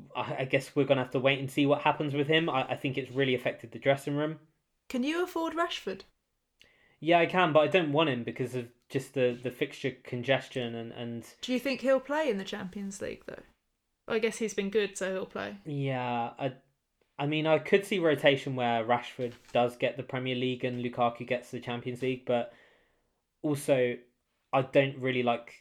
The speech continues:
Speaker 1: the idea of Man United against Palace and Southampton, two teams who, one, uh,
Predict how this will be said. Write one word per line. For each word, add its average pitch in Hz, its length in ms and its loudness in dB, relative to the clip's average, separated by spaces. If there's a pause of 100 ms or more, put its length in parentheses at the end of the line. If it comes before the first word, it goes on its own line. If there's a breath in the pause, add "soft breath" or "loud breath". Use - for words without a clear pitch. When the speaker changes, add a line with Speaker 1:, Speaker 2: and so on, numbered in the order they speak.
(180)
Speaker 1:
the 127 100 0
idea 120 460 2
of 110 100 -8
Man 120 220 -2
United 117 260 -6
against - 300 -8
Palace 117 560 -6
and 120 120 -12
Southampton, 117 720 -4
two 139 220 -2
teams 123 360 -2
who, 117 280 -4 (760 soft breath)
one, 139 400 4
uh, 131 160 2